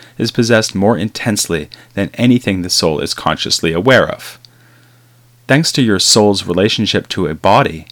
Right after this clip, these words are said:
it is aware of an almost unceasing stream of sensory phenomena, the whirlwind of colors, motions, and sounds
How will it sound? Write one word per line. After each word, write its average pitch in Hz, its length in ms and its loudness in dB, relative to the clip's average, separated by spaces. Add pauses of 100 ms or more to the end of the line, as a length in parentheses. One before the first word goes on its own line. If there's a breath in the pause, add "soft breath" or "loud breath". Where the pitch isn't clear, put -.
(340 soft breath)
it 131 140 0
is 123 160 4
aware 101 400 2
of 95 160 0
an 95 180 -2
almost 113 540 0
unceasing 131 720 0
stream 107 540 0
of - 100 -12
sensory 104 580 0
phenomena, 85 680 -2 (560 soft breath)
the 95 120 4
whirlwind 101 520 4
of 85 160 -4
colors, 101 560 2
motions, 92 580 0
and 78 160 -8
sounds 104 580 0